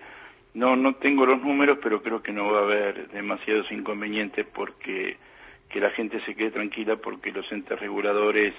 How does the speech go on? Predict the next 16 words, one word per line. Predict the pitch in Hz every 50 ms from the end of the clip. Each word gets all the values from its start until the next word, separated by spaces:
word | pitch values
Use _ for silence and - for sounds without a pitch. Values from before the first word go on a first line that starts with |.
| -
no | - 107 104 101
están | 95 - 104 101 95
trabajando | - - 98 104 - 104 98 98 101 98 -
para | - 95 95
las | 95 95 - -
empresas, | 101 98 - 101 101 98 - - 104 95 -
al | 98 92
contrario, | - 95 92 87 - 90 - 87
están | 85 - 101 - -
trabajando | - 98 98 95 - - 95 95 92 95 90
para | - - - - -
los, | - 65 64 - - - _ - - - - - - - _ -
para | - 95 95
los, | 95 95 - - - -
los | - - 92 - -
usuarios. | - - - - 80 - - - -